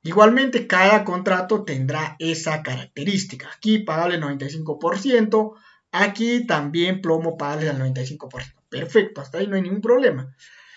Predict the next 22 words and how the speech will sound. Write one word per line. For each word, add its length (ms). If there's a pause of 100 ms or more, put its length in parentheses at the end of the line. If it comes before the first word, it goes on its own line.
(240)
Eh, 160
aquí 360
está 260
el 80
detalle, 460
la 120
diferencia 640
entre 200
la 180
calidad 500
que 140
te 160
compra 320
uno 420
y 140
el 80
que 140
te 160
compra 560
el 160
otro 480 (300)
comprador. 600